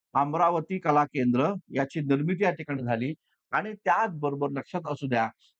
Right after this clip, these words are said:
की नागार्जुन कोंडा कला केंद्र, नागार्जुन एक मोठा बौद्ध तत्वज्ञानी होता, लक्षात घ्या, नागार्जुन कोंडा, अ, कला केंद्राची निर्मिती या ठिकाणी वसिष्ठ पुत्र सातकर्णीच्या काळामध्ये झालेली होती. वसिष्ठ पुत्र श्री पुलियामीच्या काळात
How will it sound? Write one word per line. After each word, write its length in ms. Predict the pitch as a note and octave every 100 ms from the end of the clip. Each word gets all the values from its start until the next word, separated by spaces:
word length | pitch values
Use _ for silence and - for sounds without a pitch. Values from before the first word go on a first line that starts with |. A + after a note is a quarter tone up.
| -
की 80 | E3
नागार्जुन 760 | E3 D#3+ E3+ G3+ G#3 F#3 A3 G#3+
कोंडा 360 | E3+ D3+ D3+
कला 240 | C#3+ B2+ B2
केंद्र, 420 | B2+ A2+ A2 G#2+
नागार्जुन 840 | G#2+ - C#3 C#3+ E3+ C#3+ E3+ D#3
एक 100 | C#3 D3
मोठा 380 | C#3+ C#3+ F3+
बौद्ध 380 | D#3 C3 C#3 D#3
तत्वज्ञानी 600 | E3 D#3+ G3 G3 F3 F3
होता, 200 | E3+ C#3
लक्षात 280 | B2+ - C3+
घ्या, 240 | B2 A2+ G2 _ _ _ -
नागार्जुन 520 | C3+ C#3 D#3+ D3 F3+
कोंडा, 420 | D#3 C#3 C#3 E3 G#3+ _ _ _ -
अ, 100 | C#3
कला 280 | - D#3+ E3
केंद्राची 500 | D#3+ C#3 C#3 C#3 G3
निर्मिती 420 | E3+ D3+ D3 C#3+
या 60 | B2+
ठिकाणी 480 | B2+ C3 B2+ A3
वसिष्ठ 460 | G#3+ D3 - A3 -
पुत्र 300 | G3+ E3 E3+
सातकर्णीच्या 680 | E3+ C3+ - - B2+ - D#3
काळामध्ये 480 | C3+ A#2 A#2 C3+ C#3+
झालेली 320 | A2+ A2+ A2
होती. 280 | A2 A2+ A#2+ C#3+
वसिष्ठ 320 | D3 F3 G3
पुत्र 360 | D#3 C#3 C#3+ C3+
श्री 160 | D3+ D3
पुलियामीच्या 500 | D3 C#3+ B2+ B2+ B2+
काळात 260 | A#2+ A2+